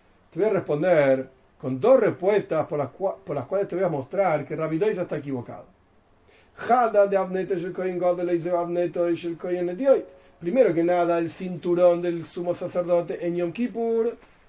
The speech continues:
entre las ropas blancas, era completamente hecho de lino. Y el cinturón del Kohen común, durante todos los días del año, tenía mezclado lino y lana. No era solamente lino. Lino y lana. Ay, hay una mitzvah de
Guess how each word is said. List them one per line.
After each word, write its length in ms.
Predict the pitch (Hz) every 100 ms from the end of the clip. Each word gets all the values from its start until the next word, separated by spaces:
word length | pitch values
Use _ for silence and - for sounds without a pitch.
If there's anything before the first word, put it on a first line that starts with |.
| _
entre 240 | 170 151 175
las 160 | 170
ropas 300 | 165 175 170
blancas, 400 | 156 180 175 170
era 120 | 175
completamente 580 | 170 175 175 170 175 175
hecho 180 | 175 175
de 100 | 170
lino. 800 | 165 190 254 190 175 175 175 175 - _ _ _ _ _ - - - - -
Y 160 | 190 180
el 120 | 165
cinturón 680 | - 147 123 147 214 226 196
del 120 | 160
Kohen 360 | 175 170 170
común, 800 | 156 175 180 190 208 170 131 104 - - -
durante 340 | 139 143 131
todos 240 | 123 190 202
los 120 | 175
días 200 | 226 214
del 140 | 240
año, 500 | 311 269 226 208 185 - -
tenía 280 | - 214 262
mezclado 380 | 240 - 262 240
lino 260 | 233 285 269
y 80 |
lana. 480 | 269 302 220 147 104 - - - - - - - -
No 100 | -
era 100 | 226
solamente 380 | 202 180 147 135
lino. 240 | 120 117 113 - - - -
Lino 240 | 151 180 247
y 60 |
lana. 400 | 254 269 196 139 139
Ay, 360 | 196 214 190
hay 120 | 175
una 140 | 165 151
mitzvah 440 | 170 220 - 165
de 460 | 151 185 170 147